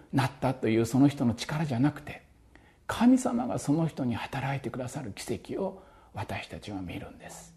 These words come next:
ですから、一緒に、私たちは神様と一緒に歩いていくものです。八節のところに、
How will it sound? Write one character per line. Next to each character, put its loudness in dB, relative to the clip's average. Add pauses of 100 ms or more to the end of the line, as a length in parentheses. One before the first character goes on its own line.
(500)
で 4
す -4
か -2
ら、 2
一 4
緒 0
に、 2 (280)
私 0
た -4
ち -6
は 0
神 -2
様 -6
と -4
一 -4
緒 -2
に 2
歩 -4
い -6
て -8
い -8
く -10
も -10
の -12
で -12
す。 -6 (2750)
八 4
節 2
の 2
と 0
こ 2
ろ 4
に、 8